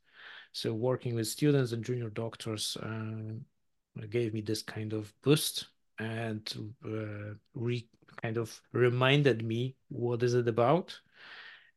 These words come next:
And I think people are enjoying, you know, sitting with me and working with me when they are training. So I th-, I think it's one of the domain that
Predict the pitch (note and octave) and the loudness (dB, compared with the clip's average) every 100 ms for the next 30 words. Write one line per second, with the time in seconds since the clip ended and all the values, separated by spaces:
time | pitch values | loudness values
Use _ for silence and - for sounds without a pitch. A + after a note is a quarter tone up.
0 | _ - C3 C3+ C#3 C#3+ D3 C#3+ D3 D3 | _ -4 0 2 2 2 2 6 4 4
1 | - F3+ F3+ F3+ F3 E3 G3 F3+ F3 D#3+ | -2 4 6 6 2 0 -2 4 8 8
2 | C#3 D3+ D3+ D3 C3+ C3 C3 A#2+ C3+ B2+ | 10 10 10 8 4 2 2 2 0 2
3 | C3 B2 A2+ B2 B2 B2 A#2+ B2 B2+ C3 | 2 0 0 -2 0 0 2 2 0 -2
4 | B2 A#2+ A2+ B2 B2 B2 B2 B2 B2 - | 0 -2 -2 -4 -2 -2 -2 -2 -4 -8
5 | A#2 A#2+ A#2 A#2+ A#2 - A#2+ A#2+ A#2 A#2 | -6 -4 -2 -2 -2 -4 -4 -4 -6 -6
6 | - - A#2 A#2 A#2+ A#2+ - - _ _ | -6 -6 -6 -6 -6 -6 -10 -16 _ _
7 | _ _ _ _ _ _ _ _ - - | _ _ _ _ _ _ _ _ -18 -18
8 | - _ _ - _ - - B2+ A#2+ A2 | -18 _ _ -20 _ -18 -6 -4 -4 -4
9 | C3 C3 A2 A2+ A2 G#2+ A2 A2 A2 A2+ | -2 -2 -2 0 0 2 0 2 2 2
10 | B2+ C#3 C3+ - _ - - | 2 0 -2 -10 _ -8 -8